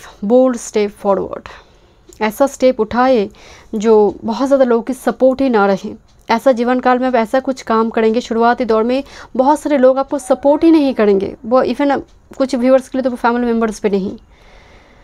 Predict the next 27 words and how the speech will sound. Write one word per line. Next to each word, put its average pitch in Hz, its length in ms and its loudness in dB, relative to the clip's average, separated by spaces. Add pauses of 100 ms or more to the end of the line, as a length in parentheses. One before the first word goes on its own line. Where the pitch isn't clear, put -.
(580)
Further 254 440 0
gate, - 400 -6
and 233 240 0 (500)
आप 269 300 2 (480)
तब 311 180 2
जाकर 320 340 0
step 285 320 -2
उठा 262 200 0
रही 254 120 0
है 262 100 2
जहाँ 247 160 -2
पर 254 120 2
आपकी 240 280 -2 (420)
पीठ 277 260 0
दीवार 233 300 2
पे 233 120 -4
लग 202 160 -2
चुकी 208 260 -8
है, 202 140 -6 (720)
तब 294 140 4
आपको 311 220 0
ideas 269 580 2
आ 262 100 4
रही 233 120 -2
है, 214 60 -4
तब 269 220 0
आप, 262 180 0